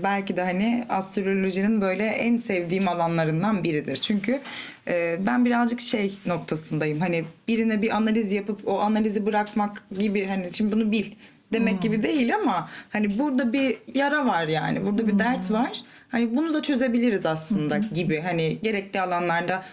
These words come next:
Speaker 1: bazı işte şifa sistemleriyle ben dokunabilirim oraya ya da yönlendirebilirim,
Speaker 2: Hı hı.
Speaker 1: koçluk yapabilirim vesaire. Hani birazcık, e, bir önceki videoda da bahsetmiştim haritanın üstüne çıkmak diye. Potansiyeli
Speaker 2: Hı hı.
Speaker 1: anlamak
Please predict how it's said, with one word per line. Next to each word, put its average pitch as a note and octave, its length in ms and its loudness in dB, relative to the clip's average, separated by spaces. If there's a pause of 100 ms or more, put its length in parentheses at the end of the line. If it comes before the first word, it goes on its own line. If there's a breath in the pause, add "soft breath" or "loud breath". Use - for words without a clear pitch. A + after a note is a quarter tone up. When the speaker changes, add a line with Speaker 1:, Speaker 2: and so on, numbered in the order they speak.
(160)
Speaker 1:
bazı G3 300 0
işte - 180 -2
şifa F#3+ 320 -2
sistemleriyle F3+ 760 -2
ben F3 260 -2 (140)
dokunabilirim D#3+ 680 0
oraya E3 480 0 (280 loud breath)
ya G3 120 0
da F#3 140 2
yönlendirebilirim, F3+ 960 0 (120)
Speaker 2:
Hı G3+ 280 2
hı. G3+ 40 4
Speaker 1:
koçluk F3+ 380 -2
yapabilirim E3+ 580 -2
vesaire. F#3 460 0
Hani A#3+ 260 0
birazcık, A3+ 420 0 (420 loud breath)
e, F3 320 -2
bir A#3 120 4
önceki A3 340 2
videoda G#3 300 0
da G#3+ 80 0
bahsetmiştim F3+ 580 -2
haritanın E3 320 -2
üstüne E3 320 -4
çıkmak D#3+ 500 -4
diye. - 160 -2
Potansiyeli F3+ 600 0
Speaker 2:
Hı - 60 0
hı. E3+ 40 0
Speaker 1:
anlamak G#3+ 400 0